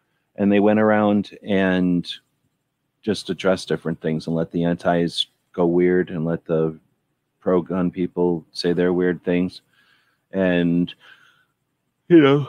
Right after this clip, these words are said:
a bunch of people didn't change each other's minds, but it was interesting to see s-, a bunch of people sit in a room together. And, uh, that was on the Come and Talk It,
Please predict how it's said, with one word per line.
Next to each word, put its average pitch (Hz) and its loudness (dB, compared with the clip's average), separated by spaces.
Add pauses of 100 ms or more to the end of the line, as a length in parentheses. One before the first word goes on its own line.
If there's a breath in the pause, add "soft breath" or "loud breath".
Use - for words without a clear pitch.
a - -20
bunch - 4
of 156 -6
people 135 2
didn't 127 2
change 135 2
each 143 -2
other's 123 4
minds, 127 4
but 123 2
it - 6
was 107 2
interesting 117 -2
to 101 -4
see 101 -2
s-, - -16
a - -20
bunch 104 -2
of 107 -12
people 104 -4
sit 101 -4
in 80 -4
a 87 -4
room 104 -2
together. 80 -8 (400)
And, 87 -2
uh, 82 -2 (480)
that 92 0
was 90 -4
on 85 -2
the 80 -4
Come 85 -6
and 82 -8
Talk 92 -8
It, - -8